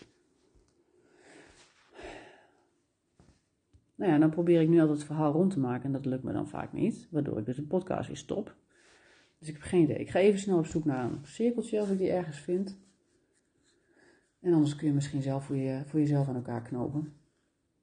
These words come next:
Oh ja, kerstjingles. Daar begon ik mee.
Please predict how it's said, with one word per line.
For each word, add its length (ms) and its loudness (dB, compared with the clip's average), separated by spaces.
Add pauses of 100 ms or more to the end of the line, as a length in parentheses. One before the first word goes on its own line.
(2250)
Oh 80 -2
ja, 120 2
kerstjingles. 720 -2
Daar 180 2
begon 220 0
ik 80 4
mee. 240 -2